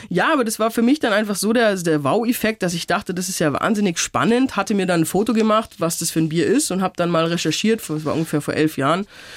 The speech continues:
Da gab's aber tatsächlich in dieser Art, das war ein amerikanisches Pale Ale, gab's bei uns in Deutschland noch gar nicht so viele. Ich hab dann einfach das bestellt, was ich bekommen hab und hab dann einfach meinen Blog aufgesetzt, beziehungsweise kam zurück in die Journalistenschule und sagte, ich schreibe jetzt einen Blog über Bier.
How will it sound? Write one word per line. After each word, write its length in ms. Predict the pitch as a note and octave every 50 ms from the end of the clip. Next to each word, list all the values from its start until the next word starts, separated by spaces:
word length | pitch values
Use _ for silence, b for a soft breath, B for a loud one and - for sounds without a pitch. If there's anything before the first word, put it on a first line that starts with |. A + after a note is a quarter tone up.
| B B B B
Da 100 | - F#3
gab's 280 | F#3 A3 A#3+ F#4+ - -
aber 140 | A3+ G3+ F3
tatsächlich 380 | - F3 D#3+ - E3 D#3+ D#3+
in 80 | E3 D#3+
dieser 240 | D#3+ D#3 D#3+ - -
Art, 260 | B2+ D3 D#3 D#3 -
das 100 | D#3+ -
war 60 | E3+ E3+
ein 60 | A2
amerikanisches 520 | D3+ E3 D#3 - F3 E3+ F#3 E3+ D#3 -
Pale 260 | - - F#3 A3 - -
Ale, 180 | G#3 A3+ B3 B B B B _
gab's 260 | F#3+ F#3 B3 - -
bei 80 | - F3
uns 160 | F3 F3+ F3+
in 80 | E3+
Deutschland 320 | E3 D#3+ D#3+ D#3 - D3+ D3
noch 120 | D3 D3
gar 160 | - C3 B2+
nicht 120 | C3+ C#3+ -
so 80 | C#3+
viele. 360 | - - D3+ D3 C3+ C3 - - _ _ _ _ _ _ _ _ - F#3
Ich 100 | E3 F3
hab 100 | E3+ -
dann 120 | F3+ D#3+
einfach 260 | C#3+ F3 - F#3+ E3+
das 200 | - E3+ F3 -
bestellt, 400 | - F#3+ - - F3 F3 G3 F3+ -
was 140 | F3+ F3
ich 100 | F3+ D#3+
bekommen 400 | - - - - D#3+ G3+ A3 G#3+
hab 240 | G#3+ G#3+ G#3+ G#3 -
und 140 | D#3 D#3 D3+
hab 120 | E3 -
dann 160 | - D#3+ D3+ -
einfach 320 | A2 D3+ D#3+ E3+ E3 -
meinen 160 | D#3+ D3 C#3+ D3
Blog 200 | D3+ F3 - -
aufgesetzt, 640 | B2+ D3 - - D3 C#3+ C#3+ D#3 D#3 - - -
beziehungsweise 480 | - D3+ - - D#3+ D#3 - D#3+ D#3 D#3
kam 240 | D3+ - D#3 D#3+ E3
zurück 240 | - E3 F3 F3 -
in 80 | D#3+
die 60 | D#3
Journalistenschule 840 | D3+ D#3+ D#3 D3+ D3+ D#3 E3+ - - - - - F3+ F3+ F3 E3 D#3
und 120 | D#3 D3+
sagte, 360 | D#3+ D#3 D#3 - E3 E3 D#3+ D#3+ B B B B B B
ich 160 | - - -
schreibe 240 | - - D#3+ D#3+ E3
jetzt 80 | D3+ -
einen 100 | D#3+ D#3
Blog 160 | E3 D#3+ -
über 160 | E3 D#3 C#3
Bier. 300 | C3+ D3+ E3 G#3 C4+ D#4